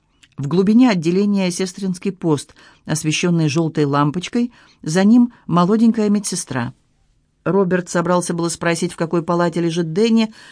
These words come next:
как вдруг кто-то взял его за руку и решительно потянул за собой. «Роберт,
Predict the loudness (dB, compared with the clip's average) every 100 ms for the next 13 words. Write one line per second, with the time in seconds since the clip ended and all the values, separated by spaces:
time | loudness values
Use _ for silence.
0 | -20 -2 -2 0 0 0 0 -12 _ 0
1 | 0 2 0 2 2 2 0 2 0 0
2 | 0 -2 -4 _ -2 0 -2 -2 -2 -2
3 | -4 -2 -2 -2 -2 -2 -2 0 0 -2
4 | _ _ _ _ _ _ _ -6 -4 -4
5 | -8 -12